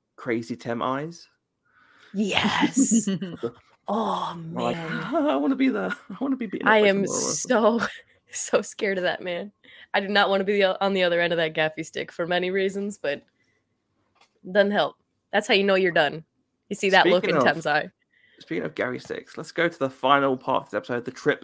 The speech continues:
Speaker 1: and symbolism. We talked a little bit about the trip and how, like, the scene and the symbolism of that and stuff, but the whole sequence was just great. Great comedy, great, uh, metaphorical,
Speaker 3: <laughs>
Speaker 1: like, commentary on, like,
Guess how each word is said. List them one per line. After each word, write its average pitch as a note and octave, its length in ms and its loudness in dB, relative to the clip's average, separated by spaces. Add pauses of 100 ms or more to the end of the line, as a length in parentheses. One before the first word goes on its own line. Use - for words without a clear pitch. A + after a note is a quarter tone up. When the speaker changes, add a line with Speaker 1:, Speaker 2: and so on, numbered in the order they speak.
Speaker 1:
and A#2 200 -8
symbolism. A2+ 720 -6 (720)
We - 40 -20
talked D#3 200 -2
a C3 40 4
little C3 160 6
bit A2+ 140 4
about A#2 240 0
the B2+ 60 -12
trip - 340 -8
and A#2+ 120 -10
how, A2+ 220 -10
like, - 280 -12
the - 100 -12
scene A#2+ 580 -6
and G#2+ 140 -8
the G2 60 -12
symbolism A2+ 420 -12
of - 80 -12
that F2 160 -8
and D#2+ 100 -12
stuff, - 280 -20
but - 180 -10 (400)
the - 80 -8
whole - 220 -6
sequence C3 460 -4
was A#2+ 120 -12
just - 200 -12
great. - 420 -6 (260)
Great - 240 -2
comedy, C3+ 500 0
great, B2 380 -2 (120)
uh, - 200 -6 (160)
metaphorical, A#2+ 1000 -4
Speaker 3:
<laughs> - 880 -20
Speaker 1:
like, - 140 -12
commentary C3+ 400 0
on, C3 100 0
like, - 280 -6